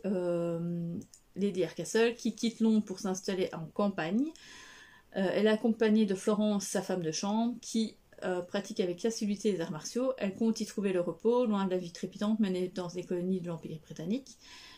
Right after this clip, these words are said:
Mais la campagne peut vite se révéler pleine de surprises, notamment lorsque les deux compères découvrent un cadavre pendu à un arbre. Suicide, Lady Arcastle,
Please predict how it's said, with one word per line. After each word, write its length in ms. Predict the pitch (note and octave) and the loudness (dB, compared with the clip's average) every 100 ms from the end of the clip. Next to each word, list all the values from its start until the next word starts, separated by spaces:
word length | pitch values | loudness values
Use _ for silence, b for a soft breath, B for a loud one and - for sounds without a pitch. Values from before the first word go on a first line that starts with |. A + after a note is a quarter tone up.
| B - | B -4
Mais 60 | |
la 100 | G3 | -2
campagne 460 | G3 G#3 F#3+ A#3 A3+ | 0 0 2 2 2
peut 120 | - | 0
vite 180 | F#3+ A3+ | -2 0
se 100 | G#3 | 0
révéler 280 | G3 F#3 F3+ | 2 0 -2
pleine 240 | B3 C4 | 0 0
de 80 | A#3 | 0
surprises, 400 | A3+ - A3+ A3+ | -2 -4 -2 0
notamment 400 | G3 F#3+ F#3 G#3+ | -2 -2 0 0
lorsque 220 | G3 - | 0 -4
les 160 | F3 E3+ | -4 -2
deux 120 | A#3 | -2
compères 540 | B3 A3+ A3 G#3+ A#3 A3 - _ b b b b G3 | 0 0 2 2 0 -4 -14 _ b b b b -4
découvrent 400 | G3 A3+ A3 - | -2 0 -2 -2
un 80 | |
cadavre 400 | F#3 G#3 G3+ F#3+ | -2 0 0 -2
pendu 380 | - G#3 G3 G#3+ - | -2 0 0 -2 -4
à 80 | F3 | -6
un 180 | E3+ E3 | -4 -4
arbre. 340 | E3+ A#3 A3+ | -2 -2 -4
Suicide, 540 | - G#3+ - G3+ A3 | -4 -4 -2 -2 0
Lady 220 | G3+ F3 F#3 | 0 -2 -4
Arcastle, 560 | - F#3 - G3+ A3 | -4 -4 -2 0 -2